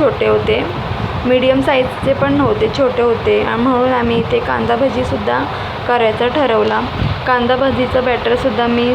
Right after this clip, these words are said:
तयार करून ठेवलं होतं already, कारण पटकन करता येईल म्हणून. अ, पटापट वडे सोडले आणि एका बाजूला हर्षला ते मिस्टर माझे खेळवत होते आणि खूप चवीला छान झाले होते बटाटे वडे.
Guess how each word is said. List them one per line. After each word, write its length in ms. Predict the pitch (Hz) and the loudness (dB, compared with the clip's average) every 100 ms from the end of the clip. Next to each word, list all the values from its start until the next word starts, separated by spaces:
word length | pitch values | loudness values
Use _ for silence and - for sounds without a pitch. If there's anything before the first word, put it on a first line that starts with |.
| 240 | 0
तयार 240 | 240 220 | 0 0
करून 360 | - 240 240 269 | -2 0 2 2
ठेवलं 260 | 311 254 220 | 2 2 2
होतं 320 | 214 226 220 | 0 0 0
already, 400 | 214 220 214 254 - | 0 0 0 -2 -2
कारण 260 | 233 226 240 | -2 -2 -2
पटकन 440 | 254 226 - 247 | -2 -4 -2 -2
करता 360 | 254 233 202 220 | 0 -2 0 0
येईल 220 | 220 220 | 0 0
म्हणून. 340 | 240 262 226 240 - - - - - - | 0 0 0 -4 -6 -6 -6 -6 -6 -4
अ, 180 | 226 226 233 - - - - - | -2 -2 -2 -4 -6 -6 -6 -2
पटापट 440 | 254 254 254 269 | -2 0 0 2
वडे 340 | 277 254 233 254 | 2 2 2 2
सोडले 480 | 277 233 226 220 262 285 - - - - | 2 2 0 0 -2 -4 -6 -6 -8 -4
आणि 360 | 226 226 233 226 | -2 0 0 0
एका 200 | 220 233 | 0 2
बाजूला 540 | 226 220 226 226 226 226 226 - | 2 2 0 2 0 -2 -4 -4
हर्षला 480 | 233 226 220 240 233 | 0 0 0 0 0
ते 360 | 226 233 233 | 2 0 0
मिस्टर 400 | 233 240 - 240 | -2 -2 0 0
माझे 280 | 240 220 233 - | 0 0 0 0
खेळवत 420 | 254 214 233 247 | 0 2 2 0
होते 280 | 208 214 208 - - - - - | 0 0 -2 -6 -8 -8 -8 -4
आणि 220 | 226 240 247 | -2 0 0
खूप 200 | 302 285 - | -2 -4 0
चवीला 340 | 247 233 233 240 302 | 0 2 0 -2 0
छान 260 | 277 285 | 0 0
झाले 220 | 294 240 | 0 2
होते 300 | 214 208 220 | 0 0 0
बटाटे 460 | 214 214 196 208 214 | -2 -2 -2 -2 0
वडे. 300 | 220 214 | 0 0